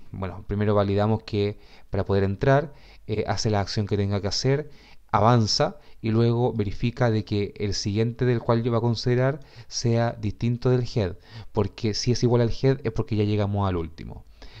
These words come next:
Casos importantes como que esté vacía, eh, el último es el primero, por ende el único,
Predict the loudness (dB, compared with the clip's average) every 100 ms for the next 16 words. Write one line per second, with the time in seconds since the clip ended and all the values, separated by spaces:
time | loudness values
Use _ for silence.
0 | -8 -4 0 2 2 0 0 -2 -2 -2
1 | 0 -2 -2 -4 -2 -2 -2 -2 0 0
2 | -4 -10 -20 -8 -2 0 0 0 -2 -2
3 | -2 0 0 -2 -4 -8 -6 -6 -4 0
4 | 0 0 0 -2 0 2 2 2 0 -2
5 | -2